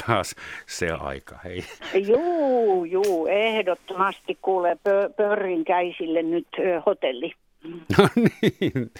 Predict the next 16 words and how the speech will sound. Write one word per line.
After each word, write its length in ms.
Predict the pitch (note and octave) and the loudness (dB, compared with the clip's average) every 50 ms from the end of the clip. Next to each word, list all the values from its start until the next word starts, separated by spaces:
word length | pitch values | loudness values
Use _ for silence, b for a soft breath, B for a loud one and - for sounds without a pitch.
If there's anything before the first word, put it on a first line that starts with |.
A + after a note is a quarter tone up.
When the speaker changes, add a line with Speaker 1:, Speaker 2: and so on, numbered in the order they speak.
| - | -2
Speaker 1:
hyönteishotelli. 800 | F3 D#3+ C#3 A#2+ - F#2 F#2+ F2+ F#2 F#2 G2+ F#2+ - E2 D#2 D2+ - | 0 0 0 0 -2 -4 -4 -4 -2 -4 -4 -4 -6 -12 -14 -8 -2
Pirkko 340 | - G3+ B3 A#3 - - F#3+ | 0 0 0 2 2 4 4
Arstila 580 | F3 F3 E3+ E3 - - - C#3+ B2+ A2+ A2 - - _ _ | 4 4 4 2 -2 -4 -4 -2 0 0 -2 -2 -6 _ _
uuteen 600 | - - F#3 G3 F#3+ F#3 - C#3+ C3+ C3 B2 A#2 A2 | -2 0 2 2 2 2 0 0 0 0 0 -2 -2
kaupunkiin. 680 | - A#2 B2 A#2 G#2 - A2 G#2 F#2 - - F#2+ G2 | -2 -2 -2 -2 -2 -4 -6 -8 -8 -8 -10 -10 -8
Suuret 320 | - E3+ F#3 F3 C#3+ A2+ - - | -4 -4 -2 -2 -2 -4 -4 -4
kiitokset 500 | C#3+ C3+ C3 - G2+ - - - F#2+ - - | -2 -2 -2 -2 -6 -8 -10 -12 -14 -12 -8
sulle. 300 | - G2 F#2 F#2 E2 - B B B B B B B B B B B B B B B B B | -6 -6 -4 -4 -6 -8 B B B B B B B B B B B B B B B B B
Speaker 2:
Joo, 360 | - E3+ G#3+ C#4 D4 A#3+ G3 E3 | 0 2 2 4 2 2 2 2
Speaker 1:
Voi 180 | - B2 C3 C3 | 4 4 4 4
Speaker 2:
hyvää 160 | B2+ B2 B2+ | 4 4 4
Speaker 1:
hyvä, 60 | - | 4
pitä-, 160 | - - D3+ D#3 | 4 4 6 4
Speaker 2:
jatkoa 360 | - - C#3+ D3 - A3+ A3 | 4 4 2 2 2 4 4
Speaker 1:
me-, 60 | A3 | 4
Speaker 2:
itsellesi. 540 | A#3 A3 - - G#3+ G3 F#3 E3 - F#3 E3 | 2 0 0 -2 0 0 0 -2 -2 -2 -4